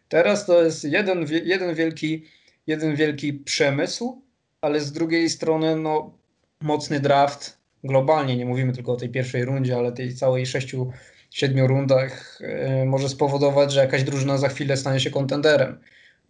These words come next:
Atlanta dzięki jednemu i dwóm dobrym draftom stała się kontenderem i prawie wygrała finał. Nowy Orlean dzięki jednym i dwóm draftom, e, też powinni mieć drugi pierścień,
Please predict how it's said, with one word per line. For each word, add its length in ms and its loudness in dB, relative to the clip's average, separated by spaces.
Atlanta 520 2
dzięki 680 -4
jednemu 400 2
i 300 0
dwóm 300 2
dobrym 300 2
draftom 600 0
stała 220 2
się 100 -2
kontenderem 600 2
i 40 -2
prawie 260 0
wygrała 340 2
finał. 340 -2
Nowy 200 0
Orlean 480 4
dzięki 300 -6
jednym 280 -4
i 60 -4
dwóm 380 -6
draftom, 540 -2
e, 680 -4
też 200 4
powinni 340 2
mieć 140 -2
drugi 240 -4
pierścień, 760 -2